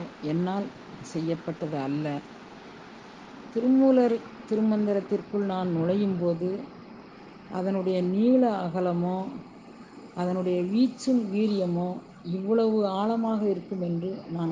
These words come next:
கனவில் கூட கண்டதில்லை. அதனுடைய ஒவ்வொரு சொல்லும் ஒவ்வொரு எழுத்தும் ஒவ்வொரு தனி மனிதனுடைய நாடி நரம்புகளை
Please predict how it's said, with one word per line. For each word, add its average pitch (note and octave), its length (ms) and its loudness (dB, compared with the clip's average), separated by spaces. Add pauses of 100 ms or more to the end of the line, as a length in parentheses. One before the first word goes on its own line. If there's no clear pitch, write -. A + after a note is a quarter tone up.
(120)
கனவில் A3 560 -2
கூட G#3 200 -2
கண்டதில்லை. E3 640 -4 (1120)
அதனுடைய F3+ 440 0 (200)
ஒவ்வொரு A#3+ 600 4 (120)
சொல்லும் A#3 600 4 (880)
ஒவ்வொரு A3 480 6 (120)
எழுத்தும் G#3+ 580 2 (1080)
ஒவ்வொரு A#3+ 480 4 (160)
தனி G#3+ 300 6
மனிதனுடைய G#3+ 800 6 (800)
நாடி G#3+ 500 2
நரம்புகளை F#3 640 0